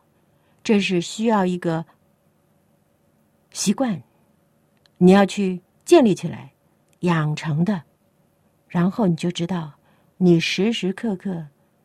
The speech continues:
可以跟主聊天儿，抒发你心里面的想法、看法。然后呢，在祷告当中向他支取力量。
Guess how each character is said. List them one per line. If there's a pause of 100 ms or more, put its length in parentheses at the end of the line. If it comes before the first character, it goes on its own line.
可
以
跟
主
聊
天
儿， (920)
抒
发
你
心
里
面
的
想
法、
看
法。 (520)
然
后
呢， (600)
在
祷
告
当
中 (240)
向
他
支
取
力
量。